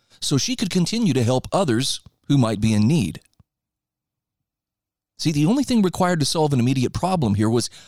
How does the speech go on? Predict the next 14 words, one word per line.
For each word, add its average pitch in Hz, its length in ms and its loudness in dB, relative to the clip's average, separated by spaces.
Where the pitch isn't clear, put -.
a 113 80 0
person 190 340 0
who 131 140 2
recognized 165 640 -2
the 156 80 -2
need 139 260 -2
and 127 340 0
had 156 180 -2
enough 170 260 2
love 127 360 0
for 190 160 0
her 170 100 0
fellow 165 300 0
man 110 340 0